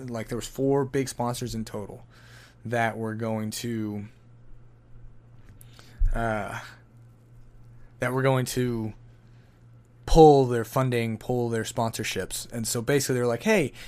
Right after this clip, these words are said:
you know, in a year where you're probably not gonna make money because of the coronavirus, here, you're gonna make even less money. You're gonna be even more in the red." So, I, I mean, ultimately, and a buddy of mine respond-, 'cause I put a poll on Twitter saying, "Should they change their logo?" Not the name, just the logo.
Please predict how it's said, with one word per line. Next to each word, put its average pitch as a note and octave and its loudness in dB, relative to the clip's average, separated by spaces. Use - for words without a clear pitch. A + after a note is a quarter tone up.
you D#3+ -4
know, G#3 4
in A3 6
a E3+ 2
year C3+ 2
where C3 0
you're A2 -4
probably C3 -2
not B2+ -2
gonna B2 -2
make A2+ -6
money A#2+ -4
because A#2 -6
of A#2 -6
the A#2 -6
coronavirus, B2+ 2
here, D3 2
you're G#2 -4
gonna D#3+ 0
make D3+ -2
even A2 -2
less A2 -2
money. G2 -8
You're A#2 -4
gonna E3+ 0
be F#3 0
even D3 -2
more A2 -2
in F#2+ -8
the F#2 -10
red." F2+ -12
So, A#2+ 0
I, D3+ 0
I - -4
mean, E3 2
ultimately, F3 2
and C#3 -6
a C#3+ -10
buddy D3 -2
of C#3 -4
mine C3 -4
respond-, B2 -8
'cause C#3 -4
I C3+ 0
put D3+ -2
a C#3+ -4
poll C#3 0
on A#2+ -2
Twitter A#2 -2
saying, A2+ -4
"Should B2+ -2
they A#2+ -2
change A#2+ -4
their A2+ -2
logo?" A#2+ 4
Not G#2 -8
the G3+ -2
name, F3+ 0
just E3 -8
the E3+ -2
logo. E3+ 2